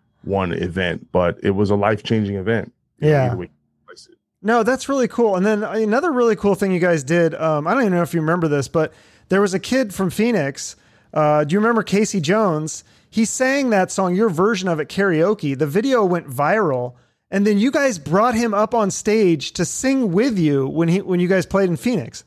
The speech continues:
Speaker 2: That is so cool.
Speaker 1: Yeah, I mean, th-, that happened a few times. We would
Speaker 2: Really?
Speaker 1: Yeah, I mean, we'd bring kids up to sing, and we bring just, pe-, you know, people if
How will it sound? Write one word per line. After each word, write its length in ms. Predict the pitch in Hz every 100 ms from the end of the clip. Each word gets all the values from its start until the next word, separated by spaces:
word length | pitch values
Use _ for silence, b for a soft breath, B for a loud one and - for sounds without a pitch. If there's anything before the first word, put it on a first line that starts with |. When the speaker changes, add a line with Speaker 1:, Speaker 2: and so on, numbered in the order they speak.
| -
Speaker 2:
That 140 | 269
is 80 | 240
so 320 | - 269 262
cool. 520 | - 311 320 127 - _ _ _ _ _ _ _ _
Speaker 1:
Yeah, 260 | 143 202 165
I 20 |
mean, 240 | 131 131 143
th-, 120 | 156
that 100 | 151
happened 280 | 233 349 240
a 60 | 131
few 200 | 160 165
times. 420 | 110 85 78 -
We 120 | 120
would 160 | 143 165
Speaker 2:
Really? 420 | 370 415 180 120 131 _ _ _ _ _ _ 123
Speaker 1:
Yeah, 180 | 156 143
I 40 |
mean, 140 | 110
we'd 180 | 120 107
bring 260 | 98 92 82
kids 380 | - 120 127 120
up 160 | 127
to 80 | 113
sing, 640 | 117 - 123 120 113 110 101
and 80 |
we 100 | 92 95
bring 500 | 95 95 87 90 85 _ _ _
just, 400 | - 123 107 - _
pe-, 120 | -
you 100 | 131
know, 140 | 110 98
people 420 | 131 123 110
if 80 | 104